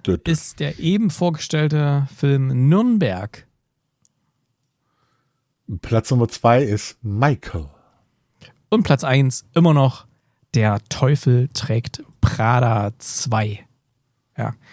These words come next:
Speaker 2: Und ich gucke mal ganz kurz in den Beitrag, weil ich habe in dem Beitrag die kompletten Top ten. Da sind nämlich zwei Neueinsteiger drin. Ähm, Platz acht ist Meine Freundin Conny, Abenteuer mit Kranich Klaus. Und Platz zehn ist Ein Münchner im Himmel, der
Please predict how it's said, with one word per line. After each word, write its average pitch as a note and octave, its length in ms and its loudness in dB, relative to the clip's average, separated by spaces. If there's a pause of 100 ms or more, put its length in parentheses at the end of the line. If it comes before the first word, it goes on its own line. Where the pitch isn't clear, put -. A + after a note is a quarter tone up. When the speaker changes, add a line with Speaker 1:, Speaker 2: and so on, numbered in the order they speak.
(420)
Speaker 2:
Und A#2 120 4
ich A#2 60 2
gucke F#3+ 160 2
mal G3+ 80 4
ganz E3 200 2
kurz E3+ 340 0
in D3+ 160 2
den C3+ 240 2
Beitrag, C#3+ 540 -2
weil B2+ 100 0
ich B2 100 -6
habe C#3+ 160 0
in C3 100 0
dem B2+ 120 0
Beitrag B2+ 460 -2
die B2+ 340 0
kompletten B2+ 560 0
Top - 180 -8 (120)
ten. G#3+ 300 2 (800)
Da A#2 120 2
sind D3 140 2
nämlich D#3+ 440 2
zwei C#3 340 -2
Neueinsteiger B2+ 680 0
drin. D#3 360 -2 (240)
Ähm, B2+ 260 2
Platz C3 200 0
acht - 340 -4
ist - 240 -4
Meine C3+ 180 2
Freundin C#3 360 0
Conny, F3+ 680 2
Abenteuer D3 480 2
mit C3 160 -2
Kranich D#3 500 -2
Klaus. D3 600 -2 (480)
Und D3 120 -2
Platz D#3+ 320 0
zehn D3 360 2
ist B2+ 180 -2
Ein A2+ 180 0
Münchner F3 340 0
im E3 80 4
Himmel, B2+ 320 4
der E2+ 180 -2